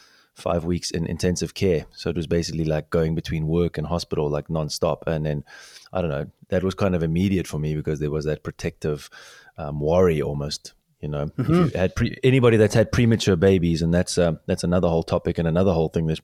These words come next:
Speaker 1: communities of, uh, knows that there's a lot of complications that can happen with them, and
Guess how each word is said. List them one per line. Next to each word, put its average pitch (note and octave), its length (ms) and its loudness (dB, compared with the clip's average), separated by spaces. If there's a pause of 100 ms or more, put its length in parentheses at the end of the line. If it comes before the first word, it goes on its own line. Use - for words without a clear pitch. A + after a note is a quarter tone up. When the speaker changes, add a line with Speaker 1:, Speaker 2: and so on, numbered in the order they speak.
(140)
Speaker 1:
communities E2 520 -2
of, D#2 180 0 (500)
uh, D#2+ 140 -2
knows E2 300 0
that E2 140 -2
there's E2 180 0
a D#2+ 40 -2
lot E2+ 120 2
of E2 160 -2
complications E2 560 -4
that D#2+ 140 -4
can D#2+ 100 -4
happen D#2+ 340 0
with D2 120 -2
them, D#2 140 0
and D2+ 220 -4